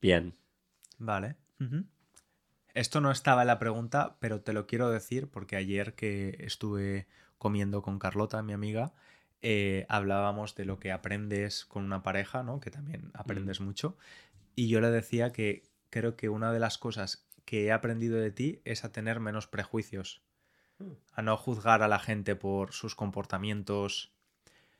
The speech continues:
Speaker 2: bo-, por lo, por lo que deciden hacer en sus vidas cuando no hacen daño a otras personas,
Speaker 1: Mm.
Speaker 2: obviamente. Em, soy, estoy como más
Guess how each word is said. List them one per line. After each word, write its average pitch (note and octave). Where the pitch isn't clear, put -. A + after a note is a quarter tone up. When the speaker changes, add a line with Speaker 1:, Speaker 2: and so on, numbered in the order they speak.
Speaker 2:
bo-, -
por B2
lo, A#2+
por A#2
lo A#2
que A#2
deciden A#2+
hacer A2
en G#2+
sus G2
vidas B2
cuando G2+
no G#2+
hacen G#2
daño G2
a F#2
otras F2+
personas, F#2
Speaker 1:
Mm. G2+
Speaker 2:
obviamente. G2
Em, G2+
soy, G#2
estoy G#2+
como G#2
más G2+